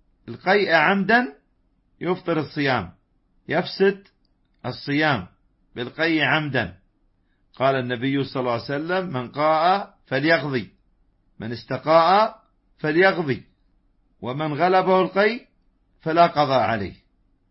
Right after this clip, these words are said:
إذا تعمد القيء عمدا وهو صائم فهذا من مفسدات الصوم. كذلك أيضًا من مفسدات الصوم الجماع ولو لم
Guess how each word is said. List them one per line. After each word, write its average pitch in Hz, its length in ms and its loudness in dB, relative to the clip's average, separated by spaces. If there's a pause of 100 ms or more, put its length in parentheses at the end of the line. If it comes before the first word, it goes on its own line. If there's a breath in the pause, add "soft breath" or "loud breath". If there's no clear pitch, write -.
(280)
إذا 120 160 -8
تعمد 170 500 0
القيء 170 520 2 (640)
عمدا 139 580 -2 (680)
وهو 127 260 -4
صائم 175 520 0 (840)
فهذا 135 340 0
من 127 140 -6
مفسدات 131 640 -4
الصوم. 117 460 -6 (520)
كذلك 165 440 -2
أيضًا 170 540 0 (380)
من 107 100 -12
مفسدات 135 500 -6
الصوم 151 440 -4
الجماع 135 600 -2 (760)
ولو 180 320 0
لم 220 380 2